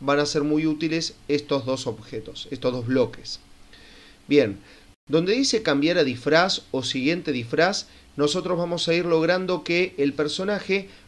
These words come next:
vaya avanzando a los distintos fotogramas que tenga, ¿sí? Recuerden que la palabra disfraz es lo mismo que un fotograma, ¿sí? Lo mismo acá, fíjense que tenemos la parte de cambiar efecto.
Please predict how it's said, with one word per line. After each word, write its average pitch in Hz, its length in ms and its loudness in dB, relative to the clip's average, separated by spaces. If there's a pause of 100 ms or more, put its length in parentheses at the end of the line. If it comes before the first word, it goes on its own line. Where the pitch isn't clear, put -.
vaya 165 500 0
avanzando 170 640 0
a - 20 0
los 170 120 2
distintos 160 440 -6
fotogramas 143 500 -2
que 131 120 -8
tenga, 101 380 -8 (180)
¿sí? 170 420 -2
Recuerden 160 440 0
que 156 100 0
la 139 80 2
palabra 117 380 0
disfraz 185 640 -2 (400)
es 185 100 2
lo 185 140 0
mismo 170 300 -2
que 156 100 -2
un 160 100 -4
fotograma, 127 720 0 (380)
¿sí? 180 340 -2 (840)
Lo 180 180 0
mismo 220 240 0
acá, 220 520 -2
fíjense 160 460 -4
que 156 80 0
tenemos 147 380 0
la 127 100 0
parte 143 220 -2
de 127 120 -2
cambiar 131 280 -4
efecto. 190 600 0